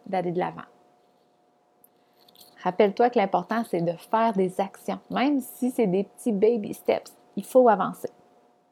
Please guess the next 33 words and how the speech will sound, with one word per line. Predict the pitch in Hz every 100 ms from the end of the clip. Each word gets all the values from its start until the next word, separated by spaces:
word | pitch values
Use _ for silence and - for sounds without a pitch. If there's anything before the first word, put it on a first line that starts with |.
| _ _ _ _ _ _ _ - _ - - _
Je | -
te | 196
souhaite | - 240
réellement | 208 262 254 247
une | 269 220
année | 185 202
deux | 190 190
mille | 185 175
dix-neuf | - 202 214 -
qui | - 208 220 -
sera | - 190 185
à | 196
la | 175 -
hauteur | 240 233 214 220
de | 185
tes | - 170
attentes | - 196 208 - -
et | 214
de | 185 180
tes | 175 170
rêves, | 165 180 185 196 170 - _ _ _ _
euh, | 170 - 160 -
de | 175
créer | 175 - 196
une | 208 165
business | 175 190 180 196 185 - - -
à, | 185 175 170 170 175 - _ 165 165 - _ _ _ _
à | 190
ton | 233 208
image, | 185 185 - - - - _ _ _ _
selon | - 202 196
tes | 196 220
valeurs. | 190 180 - -